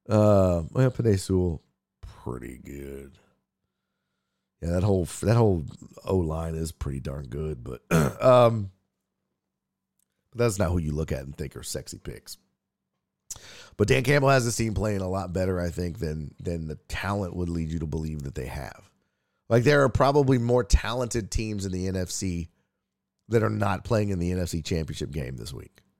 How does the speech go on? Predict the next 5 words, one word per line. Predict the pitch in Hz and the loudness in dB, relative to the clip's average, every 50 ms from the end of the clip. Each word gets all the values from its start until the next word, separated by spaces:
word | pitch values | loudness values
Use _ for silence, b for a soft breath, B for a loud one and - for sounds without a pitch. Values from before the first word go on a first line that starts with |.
| _ _ _ _ _ _ _ _ _ _ _ _ _ _ _ _ _ _ _ _ _ | _ _ _ _ _ _ _ _ _ _ _ _ _ _ _ _ _ _ _ _ _
There | 123 123 | 4 4
are | 123 | 4
more | 120 117 101 - _ | 4 4 0 -2 _
talented | - - - - - 135 135 151 156 139 120 107 - - 92 80 - | -6 -8 -8 -4 -2 2 4 6 6 6 4 4 2 0 -2 -2 -4
teams | - - 117 - _ _ - - - | -8 -12 -14 -14 _ _ -20 -20 -20